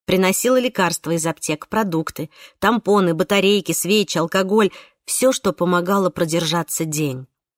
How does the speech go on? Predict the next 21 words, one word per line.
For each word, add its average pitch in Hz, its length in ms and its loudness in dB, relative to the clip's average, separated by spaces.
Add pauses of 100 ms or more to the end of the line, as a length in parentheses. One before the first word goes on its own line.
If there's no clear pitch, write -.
(320)
Бумажные 226 560 2
деньги, 240 340 4
которыми 185 440 0
с - 120 -4
ней 185 140 2
расплачивались, 160 760 -2 (260)
она 190 180 0
сворачивала 202 600 0
и 170 60 0
прятала 220 400 -2
в 196 60 -2
лифчик. - 540 -6 (460)
Под 185 220 2
утро, 220 240 2
вернувшись 196 600 2
в - 80 -16
квартиру, 202 580 0 (340)
пересчитывала 185 760 0
и 180 160 0
расправляла 180 760 0
бумажки, 175 800 -2